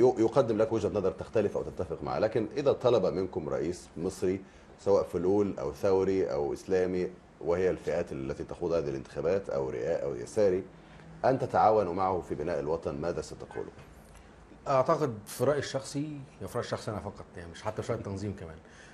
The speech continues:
Speaker 2: لو، لو رئيس محسوب على الثوره هيكون فرصه تعاون اسهل كتير من، آه، اسلامي، <clears throat> وحتى لو اسلامي هيكون برضه في فرص موجوده للتعاون معه، لكن لو رئيس محسوب على النظام السابق هيكون فرصه تعاون ضئيله جدا يعني.
Speaker 1: مهم. يعني ده اعتقاد ام،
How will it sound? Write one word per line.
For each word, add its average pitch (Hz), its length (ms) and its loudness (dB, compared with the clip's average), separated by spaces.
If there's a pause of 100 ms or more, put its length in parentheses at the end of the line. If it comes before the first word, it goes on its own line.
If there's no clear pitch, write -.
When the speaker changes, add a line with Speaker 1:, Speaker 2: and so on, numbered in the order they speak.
(120)
Speaker 2:
لو، 135 500 6 (340)
لو 139 240 6
رئيس 135 260 2
محسوب 127 200 -2
على 113 120 4
الثوره 127 300 2
هيكون 123 260 -2
فرصه 123 340 -6
تعاون 120 480 0
اسهل 127 300 -8
كتير 139 320 -2
من، 120 380 -2 (260)
آه، 95 520 -6
اسلامي، 127 500 0 (320)
<clears throat> - 380 -12
وحتى 117 360 0
لو 127 60 0
اسلامي 135 220 0
هيكون 131 120 -6
برضه 135 140 2
في 135 120 -4
فرص 120 300 -2
موجوده 117 200 0
للتعاون 104 480 -2
معه، 101 280 -6 (560)
لكن 139 280 2
لو 147 220 6
رئيس 127 420 -2
محسوب 104 280 -2
على 117 80 0
النظام 120 140 -2
السابق 117 220 -2
هيكون 107 180 -6
فرصه - 280 -10
تعاون 104 580 -4
ضئيله 110 200 -4
جدا 95 260 -6
يعني. 80 220 -14 (560)
Speaker 1:
مهم. 82 240 -8 (720)
يعني 78 240 -2
ده 90 140 4
اعتقاد 104 480 2
ام، 87 260 2